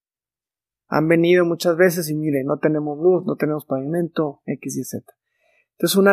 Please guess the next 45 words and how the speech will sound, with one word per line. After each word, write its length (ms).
una 180
gran 220
desilusión, 540
Mario, 180
es 60
lo 140
que, 100
es 60
lo 100
que 140
yo 100
percibo 640
y, 340
o 80
lo 120
que 120
yo 160
percibí 500
en 120
ese 160
momento. 720
Y, 280
y 40
la 120
realidad 260
de 80
las 120
cosas, 300
me 140
te 100
voy 80
a 20
platicar 340
una 80
anécdota 440
cuando 580
una 180
vez 80
andábamos 340
en 60
una 120
colonia 380
de 60
bajos 260
recursos, 640